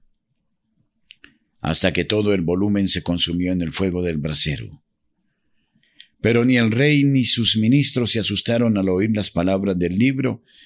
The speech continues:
ni rasgaron sus vestiduras. Y aunque el Natán, Delayas y Gamarías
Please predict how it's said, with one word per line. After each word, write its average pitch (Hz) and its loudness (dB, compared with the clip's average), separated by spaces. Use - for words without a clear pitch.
ni 90 0
rasgaron 90 0
sus 90 -4
vestiduras. 80 -4
Y - -2
aunque 107 2
el 101 2
Natán, 113 0
Delayas 87 -2
y 76 -6
Gamarías 87 0